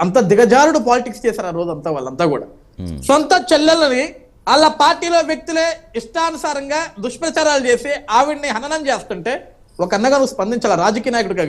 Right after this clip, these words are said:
Speaker 1: కాదు, ఒక అన్నగా నువ్వు స్పందించాలా, నీ పార్టీ వాళ్ళు చెప్పు తీసుకొట్టాలా,
Speaker 2: Hmm.
Speaker 1: మీరు మాట్లాడే కరెక్ట్ కాదు, మీరు చేసే చేష్టలు కరెక్ట్ కాదని చెప్పేసి.
Speaker 2: Hmm.
Speaker 1: ఒక ఆడబిడ్డ మీద మీరు విధంగా మాట్లాడడం కరెక్ట్ కాదని మీరు మాట్లాడాలా.
Speaker 2: Right. Hmm.
Speaker 1: అవేమీ లేవు.
Speaker 2: Hmm.
Speaker 1: ఈ రోజు కూడా ఈ పదిహేడు నెలల కాలంలో ఆంధ్రప్రదేశ్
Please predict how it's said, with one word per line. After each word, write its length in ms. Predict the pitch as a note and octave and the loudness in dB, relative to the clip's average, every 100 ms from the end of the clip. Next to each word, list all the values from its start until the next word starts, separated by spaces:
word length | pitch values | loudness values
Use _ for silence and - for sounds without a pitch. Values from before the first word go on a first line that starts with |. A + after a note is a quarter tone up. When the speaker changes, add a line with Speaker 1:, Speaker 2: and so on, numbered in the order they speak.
| C#3 | -4
Speaker 1:
కాదు, 140 | C3 - _ _ _ _ _ _ A3 | -10 -16 _ _ _ _ _ _ 2
ఒక 100 | B3+ | 2
అన్నగా 260 | D4 E4+ F4 | 4 4 4
నువ్వు 140 | E4+ | 4
స్పందించాలా, 500 | E4+ D#4+ E4+ C4 E4+ E4 | 0 0 0 2 2 2
నీ 100 | D#4+ | 0
పార్టీ 340 | - E4 E4 | 2 2 2
వాళ్ళు 160 | F4 E4+ | -2 0
చెప్పు 200 | E4 E4 | -2 0
తీసుకొట్టాలా, 600 | F#4+ F#4+ F4+ D#4+ D#4+ C4+ E3 - _ - | -4 -2 -2 -2 0 0 -4 -12 _ -18
Speaker 2:
Hmm. 180 | E2+ D#2 D2 D#2 | -14 -12 -10 -6
Speaker 1:
మీరు 120 | C4 | -2
మాట్లాడే 340 | C#4+ F4 F4 E4 | -2 -2 -2 -4
కరెక్ట్ 240 | D#4+ D#4 | -4 -4
కాదు, 120 | E4 D#4+ | -4 -4
మీరు 140 | D#4 | -6
చేసే 160 | E4 E4 D4 | -6 -6 -4
చేష్టలు 240 | D#4 E4 | -4 -4
కరెక్ట్ 240 | D#4 D4 D#4 | -4 -6 -4
కాదని 260 | C#4+ C4 | -4 -2
చెప్పేసి. 360 | A#3+ A3+ G3 E3 B2+ _ | -4 -6 -10 -14 -20 _
Speaker 2:
Hmm. 120 | C3 - | -6 0
Speaker 1:
ఒక 100 | C#4 | 4
ఆడబిడ్డ 360 | D#4 F4 F#4 F4 | 6 4 4 2
మీద 140 | F4 F4 | 0 0
మీరు 100 | E4 | 0
విధంగా 240 | D#4 E4 D#4 | 2 2 2
మాట్లాడడం 280 | E4 E4+ E4+ | 0 0 -4
కరెక్ట్ 220 | E4 D#4 | -6 -6
కాదని 160 | E4 E4+ | -8 -4
మీరు 120 | D#4 | 0
మాట్లాడాలా. 540 | C#4 F4 - - A3+ | 0 2 4 4 4
Speaker 2:
Right. 320 | C#3+ - _ G2+ | -4 -16 _ -8
Hmm. 200 | F#2 D#2 C2+ | -6 -6 -8
Speaker 1:
అవేమీ 300 | A3+ D4 F4+ | -2 -2 0
లేవు. 320 | E4+ D#4 E4+ G#3+ - - | 0 2 0 -4 -8 -10
Speaker 2:
Hmm. 200 | - F#2 D2+ - - | -8 -6 -8 -10 -6
Speaker 1:
ఈ 40 | C#4+ | 0
రోజు 340 | F4 F4 F4 | 2 0 -2
కూడా 180 | D#4+ E4+ | 0 0
ఈ 120 | E4+ | 0
పదిహేడు 340 | D#4 C#4+ D#4+ F4 | -2 0 0 0
నెలల 180 | E4+ | -4
కాలంలో 320 | D#4+ D#4+ D#4 D#4+ | -4 -2 -2 0
ఆంధ్రప్రదేశ్ 600 | D#4 E4 E4+ D#4+ D#4 | -2 -2 -8 -6 -6